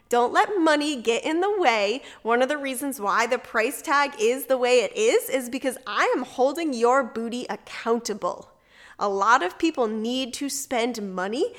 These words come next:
in order to take shit really seriously.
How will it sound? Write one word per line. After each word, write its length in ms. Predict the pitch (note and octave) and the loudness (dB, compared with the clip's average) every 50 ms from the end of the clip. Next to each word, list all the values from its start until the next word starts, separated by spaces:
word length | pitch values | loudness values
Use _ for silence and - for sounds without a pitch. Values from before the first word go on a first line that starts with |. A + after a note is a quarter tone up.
| - - - | -20 -14 -8
in 180 | - A3 A3 | -6 -4 -4
order 340 | - - G#3 G#3+ G#3+ A3+ C4+ | -4 -2 -2 -2 0 0 -2
to 160 | - - D4 | -4 -6 -10
take 420 | - - - A#3+ G#3+ G#3 - - - | -10 -8 -4 -2 -2 -2 -4 -8 -16
shit 460 | - - - - G#3+ - - - - - _ _ - | -14 -10 -6 -6 -4 -6 -6 -8 -12 -20 _ _ -10
really 340 | G3 G3+ G3+ G#3 G#3 G#3+ G#3+ | -4 -2 -2 0 0 0 -2
seriously. 760 | G#3+ - A3 G3 F#3 E3+ D3+ C#3 F#3+ - - - - - - | -4 -4 -4 -4 -4 -4 -6 -6 -8 -8 -8 -8 -10 -10 -12